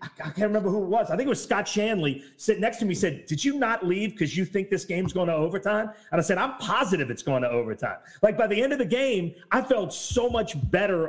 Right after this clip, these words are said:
about the Saints team than I did before the game. And, and again, I was as low as I've been in a couple of years before the game. After the game, I feel like, you know what? I think they did find something. I think they can be pretty good.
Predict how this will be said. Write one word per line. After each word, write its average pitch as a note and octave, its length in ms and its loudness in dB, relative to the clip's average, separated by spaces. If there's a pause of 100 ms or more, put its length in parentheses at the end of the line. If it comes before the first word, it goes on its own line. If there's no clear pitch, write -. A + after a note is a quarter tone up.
about D3+ 300 0
the C#3 60 -6
Saints E3 400 -4
team D3 480 -2 (220)
than D#3 120 4
I C#3+ 80 0
did C#3+ 300 -2
before D3 360 0
the B2 120 -2
game. G#2+ 240 -6 (320)
And, D3+ 180 2 (260)
and C#3 360 -2
again, D#3 440 2
I E3 100 4
was F#3+ 180 2
as C3+ 140 -2
low F3 360 2
as D#3+ 140 -2
I've C#3 300 0
been D#3+ 220 2
in C#3+ 100 0
a C3 40 0
couple D3 320 -2
of B2 60 0
years C3+ 580 -2 (340)
before G3+ 340 2
the A#3 80 0
game. A3+ 320 0 (240)
After C4 260 2
the C4+ 80 2
game, C4+ 200 2
I A#3+ 60 2
feel A#3 160 0
like, A3 180 0
you A3 60 -2
know B3 120 2
what? C4+ 240 0 (240)
I A3+ 120 4
think A#3+ 180 -2
they A3+ 100 0
did G3 260 -2
find F#3 300 0
something. F#3 320 -2
I D#3+ 60 2
think F#3+ 200 -4
they E3 100 0
can F3 240 -2
be D#3 140 -4
pretty D3+ 260 -2
good. B2 320 0